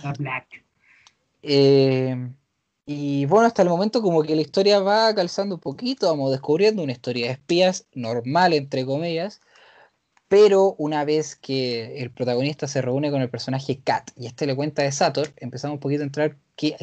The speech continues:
Speaker 2: quién es Sator, de dónde salió, y empezamos a descubrirlo con él. Vemos también esta maravillo-, antes de llegar propiamente a Sator, vemos esta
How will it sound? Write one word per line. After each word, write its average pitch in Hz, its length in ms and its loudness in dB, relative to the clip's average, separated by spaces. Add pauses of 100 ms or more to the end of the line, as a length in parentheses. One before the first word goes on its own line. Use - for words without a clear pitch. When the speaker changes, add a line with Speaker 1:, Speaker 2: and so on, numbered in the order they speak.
Speaker 2:
quién 180 200 0
es 185 80 -4
Sator, - 400 -8 (120)
de 131 120 -2
dónde 165 180 -2
salió, 139 640 0 (380)
y 135 60 -6
empezamos 156 300 0
a - 20 4
descubrirlo 156 540 0
con 147 160 -2
él. 185 480 -2
Vemos 131 460 0
también 127 960 -4 (960)
esta 135 520 -4
maravillo-, 127 640 -2
antes 190 460 0
de 175 140 2 (180)
llegar 147 260 0
propiamente 190 300 -2
a 170 40 -4
Sator, 190 280 -2
vemos 165 260 -2
esta 151 340 -4